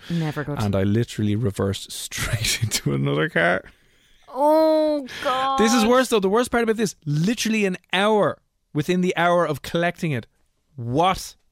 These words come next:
Speaker 1: I say the feeling of dread.
Speaker 2: Nothing worse, 'cause cars are obviously very, very expensive. Michaela, like, was this a brand, uh, uh, like, was it a brand new,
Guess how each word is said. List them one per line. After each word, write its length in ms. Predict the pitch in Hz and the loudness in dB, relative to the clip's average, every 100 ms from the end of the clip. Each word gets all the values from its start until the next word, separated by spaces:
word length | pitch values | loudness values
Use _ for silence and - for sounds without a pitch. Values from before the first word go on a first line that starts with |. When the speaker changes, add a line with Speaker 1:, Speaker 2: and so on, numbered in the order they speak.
| _ _ _ 107 78 | _ _ _ _ -10
Speaker 1:
I 140 | 220 | -10
say 920 | 208 - - - 151 165 165 147 131 80 | -10 -12 -12 -8 -6 -6 -6 -6 -10 -12
the 100 | - | -12
feeling 800 | - - - 175 170 175 139 131 - - _ - | -12 -14 -10 -6 -4 -4 -6 -8 -10 -18 _ -2
of 320 | 147 151 - - | 0 -2 -8 -10
dread. 600 | 175 165 151 160 160 151 | -2 2 4 4 4 2
Speaker 2:
Nothing 300 | 139 135 117 | 0 -2 0
worse, 340 | 135 127 117 | 0 2 0
'cause 140 | - - | -4 -6
cars 460 | - 202 247 220 - - - - - - - - - - - - - - | -2 0 0 -2 -8 -16 -14 -14 -14 -14 -14 -14 -14 -14 -14 -16 -8 0
are 220 | 117 101 | 0 2
obviously 400 | 117 113 - 104 | 2 2 0 -2
very, 200 | 101 101 | 0 -2
very 180 | 98 98 | -2 -4
expensive. 440 | 95 - 107 107 123 | -4 -4 -4 -2 -2
Michaela, 300 | 135 147 151 | 2 4 4
like, 140 | 143 135 | 2 2
was 100 | 143 | 0
this 160 | 175 | 0
a 40 | 175 | -2
brand, 580 | 147 143 147 151 151 - | 0 0 2 0 0 -4
uh, 100 | 120 | -6
uh, 60 | 143 - | -8 -6
like, 260 | 135 117 117 | -4 -2 -4
was 160 | 113 117 | -6 -6
it 60 | |
a 20 | 113 | -2
brand 300 | 135 143 147 | 0 0 0
new, 640 | 143 139 131 123 110 | 0 0 0 0 -4